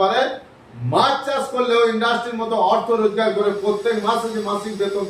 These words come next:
পাওয়া যায়, সেই টাকা রোজগার করে স্বনির্ভর হওয়া যায়। মাছ চাষের প্রথম পার্ট রেণু পোনা চাষ। রেণু পোনা চাষ করতে গেলে প্রথম যে কাজটা করতে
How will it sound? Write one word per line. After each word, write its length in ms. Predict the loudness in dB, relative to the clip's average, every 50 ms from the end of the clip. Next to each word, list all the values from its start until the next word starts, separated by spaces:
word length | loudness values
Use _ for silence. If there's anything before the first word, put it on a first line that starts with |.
| -4
পাওয়া 160 | -2 -2 -2 -2 -2
যায়, 180 | -2 -2 -2 -2 -4 -8 -16 -20 -20 -20 -20 -20 -12 -2
সেই 200 | 2 4 4 4 4 2
টাকা 180 | 0 2 2 2
রোজগার 400 | 2 2 2 2 2 2 0 2 2 2
করে 140 | 2 0 0 -2 -2
স্বনির্ভর 480 | -2 -2 -2 -2 -2 -2 0 0 0 0 2
হওয়া 180 | 2 2 2 2 4 4
যায়। 320 | 4 4 4 2 2 0 -4 -6 -12 -16 -20 -20 -20 -20 -20 -20 -20 -20 -20 -20 -20 -20 -20 -20 -14 -12 -12 -12 -12 -14 -20 -20 -20 -20 -20 -20 -20 -18 -6 0
মাছ 220 | 2 4 4 4 2 0 0
চাষের 340 | 0 0 0 2 2 2 2 0 -2
প্রথম 300 | -4 -2 -2 -2 -2 -2 -4 -2 0
পার্ট 320 | 2 4 4 4 2 2 -2 -8 -14 -18 -20 -20 -20 -20 -20 -20 -20 -20 -20 -20 -20 -20 -20 -20 -20 -20 -18
রেণু 420 | -8 -4 -2 0 2 2 2 2 0 0 -2
পোনা 260 | -2 -2 0 0 0 0 0 -2 -2
চাষ। 320 | 2 4 4 4 4 2 -2 -6 -10 -16 -20 -20 -20 -20 -20 -20 -20 -20 -20 -20 -20 -20 -20 -20 -20 -14
রেণু 380 | -4 -2 0 0 2 2 2 2 2 2 2
পোনা 220 | 2 2 4 4 2 2 2
চাষ 200 | 2 2 4 2 2 0 0
করতে 280 | 0 0 0 0 -2 0 2 2
গেলে 220 | 2 4 4 4 4 4 2 0 -2 -6 -12 -18 -20 -20 -10 -4 0
প্রথম 300 | 0 2 4 4 2 2 2 0 0
যে 80 | 2 2 2 4
কাজটা 280 | 2 2 2 2 0 -2 -2
করতে 200 | -2 -4 0 2